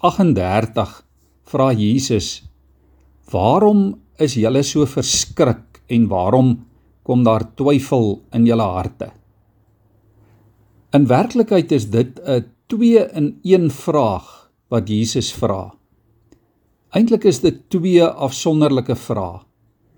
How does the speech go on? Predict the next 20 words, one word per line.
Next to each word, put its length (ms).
wat 220
met 200
mekaar 440
in 120
verband 560
is. 240
Dit 200
laat 220
'n 80
mens 220
wonder 540
of 160
hierdie 320
twee 180
vrae 380
nie 160
dalk 480
dieselfde 580
antwoord 640
het 200